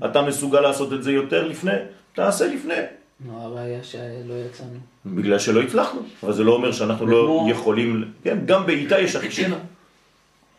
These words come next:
Speaker 1: איך זה שאנשים פרטיים, כן? קח את הדוגמה של אנשים פרטיים.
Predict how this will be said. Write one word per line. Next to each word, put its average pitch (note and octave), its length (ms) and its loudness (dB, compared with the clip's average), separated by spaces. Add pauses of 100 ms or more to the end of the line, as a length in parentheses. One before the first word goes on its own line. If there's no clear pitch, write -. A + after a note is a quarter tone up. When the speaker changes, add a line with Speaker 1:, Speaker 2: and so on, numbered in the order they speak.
(380)
Speaker 1:
איך F3+ 140 4
זה F#3 120 2
שאנשים D3+ 680 0
פרטיים, C#3 680 0 (400)
כן? D3+ 220 -4 (120)
קח D#3 200 2
את - 80 -4
הדוגמה C3+ 340 0
של C3 160 -2
אנשים A#2+ 360 -2
פרטיים. A2 540 -2